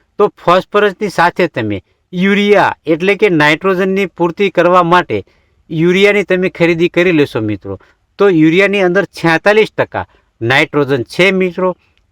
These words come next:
તો યુરિયા અને એની સાથે એસ એસ પી મિશ્રિત કરીને જો તમે પાયામાં આપશો, તો ડી એ પી જેવું અથવા તો ડી એ પી કરતાં પણ વિશેષ પ્રમાણમાં તમને સારો એવો ફાયદો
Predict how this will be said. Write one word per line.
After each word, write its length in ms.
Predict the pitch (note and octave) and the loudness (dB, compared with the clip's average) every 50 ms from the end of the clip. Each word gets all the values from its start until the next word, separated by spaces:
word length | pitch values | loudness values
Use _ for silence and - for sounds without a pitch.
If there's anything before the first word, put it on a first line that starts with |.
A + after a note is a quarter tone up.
| _ - | _ -2
તો 240 | F3 F3+ F#3+ F#3+ E3+ - - | 0 2 2 0 0 -4 -4
યુરિયા 600 | C#3 C#3+ D#3+ E3+ F3 G3 G#3 A3 A3+ A#3 A3+ - - | -2 0 2 2 2 2 2 2 2 2 0 -2 -2
અને 180 | - F3 F#3 G3+ F3 F3 | -2 -2 -2 0 0 0
એની 180 | F#3+ F#3+ G3+ E3+ | 0 0 -2 -2
સાથે 300 | - F3+ F3 - - F#3+ D#3 - D#3 | -2 -2 -2 -2 -4 -6 -4 -2 -2
એસ 140 | E3+ E3 - | -2 0 0
એસ 120 | E3 C#3+ - _ _ | -2 -4 -4 _ _
પી 140 | - F#2+ - _ _ _ _ _ _ _ | -12 -12 -12 _ _ _ _ _ _ _
મિશ્રિત 540 | B2 A#2+ A#2+ C#3+ E3 D#3 - G3+ A3 A3 - - | -6 -2 0 0 0 0 0 -2 -4 -4 -4 -6
કરીને 440 | G#3+ - - F#3 G3 G#3 G#3 G#3 G#3+ F3+ | -6 -2 -2 0 0 0 0 0 -2 0
જો 220 | C#3 C#3+ E3 F3+ | 0 0 0 0
તમે 240 | - F#3+ F3+ F3+ F3+ | 0 -2 -2 -2 -2
પાયામાં 560 | - - - C#3+ D3 D3+ D3+ D3 D3 C#3 - B2 C#3+ | 0 0 2 2 2 2 2 2 0 0 2 2 0
આપશો, 300 | E3 - - - A#2+ G#2 - _ _ _ _ _ _ _ | 0 -2 -6 -10 -10 -10 -10 _ _ _ _ _ _ _
તો 80 | - F3+ F3 | -2 -2 0
ડી 340 | D3+ C3+ C3+ D#3+ F3 F#3+ G3+ | 0 0 0 2 2 2 0
એ 40 | G#3 | -2
પી 240 | - - G#3+ G#3+ F#3+ | -2 -4 -4 -4 -4
જેવું 520 | C#3+ A#2 B2 D3 G3 G#3 G3 D3+ A2 F#2+ - _ _ _ _ - | -4 -2 0 2 2 2 2 0 -2 -4 -8 _ _ _ _ -2
અથવા 320 | - E3 - - G3+ G#3 | -2 0 2 0 0 2
તો 120 | F#3+ G#3 | 2 0
ડી 260 | G3 D#3+ C#3+ D#3 E3 F#3 | 0 2 2 2 4 2
એ 40 | G3 | 2
પી 220 | - - G#3+ G#3+ | 0 -2 -4 -4
કરતાં 480 | G#3 _ - E3+ D#3+ D#3+ - F#3 F#3 - | -4 _ -2 -2 0 0 0 -2 0 0
પણ 240 | - G3+ F#3 D3 A2+ A#2+ | -2 -2 -2 -2 -2 -4
વિશેષ 360 | C3+ - - G#3 F#3 - - | -4 -2 -2 -2 -2 -2 -2
પ્રમાણમાં 480 | - D3+ D3 D3+ D#3 D#3 D3+ D#3+ D#3 - | -2 0 2 2 0 0 0 0 0 0
તમને 320 | - C#3 A#2+ A#2 A#2+ C#3+ F3 F3+ - _ _ _ _ | -2 -4 -4 -2 -2 -2 -2 -4 -6 _ _ _ _
સારો 320 | - - D3 C3 B2+ C3 B2+ | -8 -2 0 2 2 2 2
એવો 220 | A#2+ A2+ A2+ B2+ C#3+ - - | 2 2 0 0 -2 -4 -4
ફાયદો 300 | - B2 A2+ A2+ A#2 D#3 | -2 -2 0 0 -2 -4